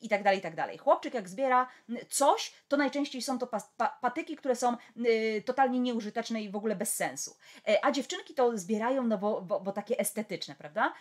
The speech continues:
Natomiast znowu intensywność, y, czegoś takiego będzie zdecydowanie większa niż w przypadku dziewczynek, e, neurotypowych. M, w wieku przedszkolnym, e, zainteresowania dziewczynek, e, one są mniej intensywne, natomiast z biegiem czasu, e, dziewczynka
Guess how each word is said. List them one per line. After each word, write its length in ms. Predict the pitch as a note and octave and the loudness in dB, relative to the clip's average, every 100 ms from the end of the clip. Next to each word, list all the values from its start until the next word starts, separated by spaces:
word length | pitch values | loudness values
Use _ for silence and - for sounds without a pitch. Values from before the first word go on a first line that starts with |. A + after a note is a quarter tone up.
| - | -10
Natomiast 520 | A#3+ D4 D#4 D#4 D#4 - | -2 -2 2 0 0 -6
znowu 380 | B3 E4 B3+ - | -2 -2 -2 -2
intensywność, 1000 | C4 B3+ C4+ C4 - F#4+ C4+ F3 - - | -2 2 2 2 0 0 0 -4 -4 -6
y, 40 | F#3+ F#3 F#3+ G3 | -6 -4 -4 -4
czegoś 220 | G#3+ G#3 - | -6 -8 -6
takiego 380 | G3 E3+ A3 - - - | -4 -2 -4 -4 -16 0
będzie 300 | A#3 A#3+ B3 | 0 2 -2
zdecydowanie 680 | F#3 B3+ A3+ A3 A3+ A3 | -2 -4 0 0 2 -2
większa 300 | F3 G3 G3 | -4 -6 -4
niż 180 | G3+ G3+ | -6 -6
w 40 | - | -10
przypadku 360 | G3+ F3+ - | -8 -8 -8
dziewczynek, 420 | D#3+ D#3+ E3+ D#3+ - - - | -14 -12 -6 -6 -8 -20 2
e, 240 | G3 F#3+ | 6 6
neurotypowych. 720 | F#3+ F#3+ E3+ E3+ D3+ C3 - _ - A3+ | 4 2 0 -6 -8 -10 -12 _ -16 -6
M, 120 | A#3+ | -2
w 540 | A3+ - A#3+ A3+ A3 | -2 2 4 4 2
wieku 200 | G3+ D#4 | -2 -8
przedszkolnym, 720 | - C#4 - - D#4+ D#4 D4+ C#4 | -4 -4 -2 2 4 4 2 2
e, 220 | A#3 A3+ | 0 0
zainteresowania 720 | G3 A#3+ B3 A#3+ A#3 A3+ D4+ C#4+ | 0 -2 -2 -4 -4 -2 -2 0
dziewczynek, 520 | A3+ - B3+ C4 B3 | -4 -4 -2 -2 -2
e, 180 | A3 - | -4 -2
one 200 | A#3+ A#3+ | -2 -2
są 280 | B3+ A#3 A#3 - - | 0 0 -2 -8 0
mniej 520 | A#3 A#3+ B3 D4 C#4+ | 2 2 2 0 0
intensywne, 800 | A#3 F#3+ F#3 D3+ C#3 D3+ G3 A#3 | -4 -4 -6 -8 -8 -2 0 0
natomiast 440 | A3 B3 C4+ C4+ - - | -2 0 0 -2 -14 -8
z 200 | F#3+ E3+ | -6 -4
biegiem 340 | A#3 C#4+ C4 | -4 -2 -4
czasu, 600 | A3+ F#3 F3+ - G3+ B3+ A#3 | -2 -4 -4 -4 0 2 2
e, 240 | A3 G#3+ | 0 -2
dziewczynka 720 | G#3+ - A3 A3+ A3+ A3 A3 | -4 -6 -6 -2 2 2 0